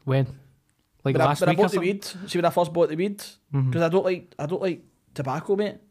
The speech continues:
Speaker 1: Mm.
Speaker 2: So I was like, "How the fuck am I gonna do this?" And I didn't want to get a, a, a pipe 'cause I actually think I'm a fucking crack addict.
Speaker 1: Yeah.
Speaker 2: 'Cause I look like a crack pipe kind of thing. So I was just that mad, just a da, I get stoned.
Speaker 1: Aye.
Speaker 2: But I was gonna make a bucket 'cause I can make a bucket.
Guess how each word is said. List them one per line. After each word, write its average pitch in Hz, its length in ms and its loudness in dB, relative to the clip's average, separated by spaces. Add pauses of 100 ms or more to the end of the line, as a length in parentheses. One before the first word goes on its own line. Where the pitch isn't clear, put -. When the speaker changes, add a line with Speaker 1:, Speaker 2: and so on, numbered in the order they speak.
(140)
Speaker 1:
Mm. 113 200 -4 (280)
Speaker 2:
So - 140 -2
I - 20 4
was 147 100 -2
like, 143 100 -2
"How 165 100 2
the 196 100 2
fuck - 180 0
am 165 60 -8
I 160 60 -6
gonna 143 220 -2
do 143 160 0
this?" - 380 -2 (500)
And 139 100 -2
I - 20 -2
didn't 160 300 0
want 160 140 2
to 147 60 -2
get 135 180 -4
a, 131 180 -6 (240)
a, 131 60 -6 (100)
a 123 60 -8
pipe - 380 -4 (360)
'cause 147 180 -2
I 143 140 2
actually 165 220 -2
think 170 100 0
I'm 139 80 -12
a 131 60 -8
fucking 135 300 -6
crack 135 280 -6
addict. 180 460 0 (100)
Speaker 1:
Yeah. 117 220 -8 (300)
Speaker 2:
'Cause 143 200 -2
I 131 40 -4
look 135 160 -6
like 127 140 -8
a - 40 -12
crack 139 180 -4
pipe 180 240 -4
kind 185 140 -4
of 185 40 0
thing. 190 200 -2 (680)
So - 140 -4
I 139 40 2
was 139 140 -4
just 160 120 -2
that 156 140 2
mad, 143 200 -2 (460)
just 147 160 -6
a 139 80 -2
da, 127 260 0
I 147 140 -2
get 135 120 -12
stoned. 165 400 -4 (400)
Speaker 1:
Aye. 120 320 -6 (300)
Speaker 2:
But 123 260 -2
I - 40 -10
was 135 100 -10
gonna 156 160 0
make 139 180 -4
a 156 60 -2
bucket 147 280 -6
'cause 147 160 -4
I 143 60 -4
can 143 140 -6
make 151 160 -6
a 180 80 -2
bucket. 170 340 -8